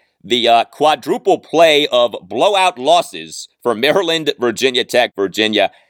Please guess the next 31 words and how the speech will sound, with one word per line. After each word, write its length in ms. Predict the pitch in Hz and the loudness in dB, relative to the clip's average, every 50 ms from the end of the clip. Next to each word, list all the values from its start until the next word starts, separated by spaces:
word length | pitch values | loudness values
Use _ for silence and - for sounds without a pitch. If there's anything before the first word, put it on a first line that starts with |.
| _ - | _ -6
and 240 | 95 110 107 101 | -4 -4 -4 -4
Navy 300 | 95 104 107 107 92 95 | -4 -4 -4 -4 -2 -2
on 220 | 92 85 85 85 82 | -2 -2 -2 -6 -8
Saturday 520 | - - 95 95 92 90 90 92 92 95 | -4 -2 -2 -2 -2 -2 -2 -2 -2 -2
is 280 | 95 - 240 285 - - | -2 -2 -4 -4 -4 -4
Navy. 400 | - 151 180 180 - - - _ _ | -4 -4 -4 -4 -8 -14 -18 _ _
Uh, 140 | - 90 95 | -6 -6 -6
the 80 | 92 113 | -2 -2
midshipmen 520 | 160 180 - - 147 160 - 135 123 113 - _ _ _ _ | -4 -4 -2 -4 -4 -4 -2 -4 -6 -6 -10 _ _ _ _
fell 340 | 110 113 110 107 110 110 - _ | 0 2 2 2 0 -2 -6 _
to 140 | - 107 98 | -4 -4 -4
three 300 | - - 117 165 214 220 | -2 -2 -2 0 0 -2
and 100 | 190 135 | -4 -2
five 300 | - 131 135 131 127 95 - | 0 0 2 2 0 -2 -2
overall 540 | 120 120 - 101 104 107 107 107 110 107 - | -2 -2 0 0 2 2 4 4 2 2 0
and 200 | 92 90 85 - | -4 -6 -6 -2
two 200 | - 160 165 156 | 0 0 0 0
and 120 | 131 - | 0 -2
three 320 | - 98 104 101 98 90 - - _ _ _ | 0 0 2 2 0 0 -4 -6 _ _ _
in 100 | - 95 | -4 -2
the 100 | 95 98 | -2 -2
American 400 | 98 95 107 110 110 - - 98 | -2 0 0 0 0 -2 -2 -2
Athletic 460 | 95 95 92 - - 101 101 107 - | 0 -2 -2 -2 -2 -2 -2 -2 -2
Conference 580 | - 92 90 90 87 - - 87 90 90 - - | -2 -2 -2 -2 -2 -4 -6 -6 -6 -6 -8 -2
with 160 | 98 104 98 | -2 0 2
a 100 | 104 98 | 2 0
thirty-two 720 | - - _ - 196 269 302 269 226 - - - 151 143 - - | -2 -2 _ 0 0 0 0 -4 -8 -8 0 2 2 2 2 2
eighteen 440 | 139 143 139 - - - 127 120 104 | -2 -2 -2 -4 -4 -2 -2 -2 0
loss 360 | 95 104 104 104 110 - - - | 2 2 2 2 0 -2 -2 -2
at 220 | 92 87 - _ | -4 -4 -4 _
Temple 540 | - - 131 143 - - 71 67 50 - | -6 -6 -6 -6 -4 -6 -6 -6 -6 -8